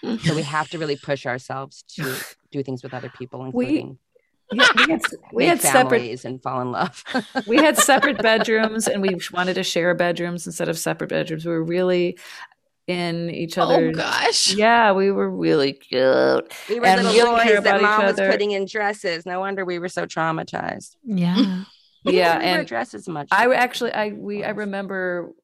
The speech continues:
Speaker 2: no, I think mom actually saw at least my gender. You, I don't know. I would, I remember the hideousness of having to wear, like, a mini skirt at six,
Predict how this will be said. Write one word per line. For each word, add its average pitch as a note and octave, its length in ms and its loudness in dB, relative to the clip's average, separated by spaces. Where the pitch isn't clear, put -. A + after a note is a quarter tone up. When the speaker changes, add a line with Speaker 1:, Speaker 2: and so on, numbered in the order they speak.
Speaker 2:
no, F#3 320 -2
I G3 140 0
think B3+ 180 -4
mom G3+ 260 -2
actually F#3+ 300 -6
saw E3+ 500 -2
at D#3+ 140 -6
least F3 180 -6
my E3 180 -4
gender. D#3 600 -2
You, F3 340 -8
I - 140 -6
don't E3 240 -4
know. D3+ 400 -2
I D3+ 140 -2
would, D#3 200 0
I - 60 2
remember E3+ 720 0
the D#3 260 -8
hideousness D3+ 640 -6
of C#3 80 -6
having D3 280 -4
to D3 100 -8
wear, C#3 320 -2
like, D#3 100 -4
a D3 60 -2
mini F3+ 420 6
skirt D#3+ 500 6
at D#3 140 0
six, - 640 2